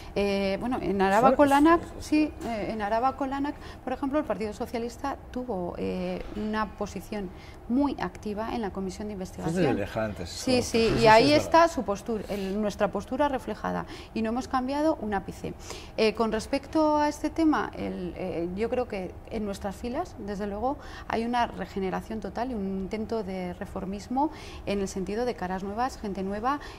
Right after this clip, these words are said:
Speaker 1: gente válida y, eh, propuestas que hay es, eh, los que estén ca-, cargos públicos por la transparencia y, eh, tenemos allí todos, eh, una, también hasta nuestros bienes en la página web y, bueno,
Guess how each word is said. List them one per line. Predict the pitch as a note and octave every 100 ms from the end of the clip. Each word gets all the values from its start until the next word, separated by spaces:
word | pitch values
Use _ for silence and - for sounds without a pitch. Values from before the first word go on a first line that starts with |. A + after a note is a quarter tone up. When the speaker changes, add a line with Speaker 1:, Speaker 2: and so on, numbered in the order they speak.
| -
Speaker 1:
gente | - G#3+ G3+
válida | G#3 A#3 B3 D4+ - -
y, | C#4 -
eh, | - G3 F#3+ F3+
propuestas | F#3 E3+ G#3+ - B3 A#3+
que | - A#3+
hay | A#3+ C#4 B3
es, | G#3 -
eh, | F#3+ F#3+ F3+
los | F#3 F3+ F3+
que | F#3
estén | F#3 - F#3+ F#3+ G3 G3 G3+ G3 G3 G3 F#3+
ca-, | - -
cargos | - F#3 G3+
públicos | - G#3+ A3 B3 B3+
por | -
la | A3
transparencia | - G#3+ - G#3+ G#3+ - C#4 D#4 - - -
y, | - G#3+
eh, |
tenemos | F#3 G3+ G#3 G#3+
allí | G#3+ A3
todos, | G3+ G#3+ G3 G3 - -
eh, | F#3+
una, | F#3+ G#3+ G#3 G#3 G3+ F#3+
también | A3 A3 A3+
hasta | G#3 - A3+ B3
nuestros | A#3 A3+ - A#3 A3+
bienes | B3+ C4 A#3 -
en | A3
la | G3+
página | G3 A#3 B3 A3
web | G#3 A3+ C4 - - - - - -
y, | A#3+ A3+ G#3 F#3+ F3
bueno, | E3 G#3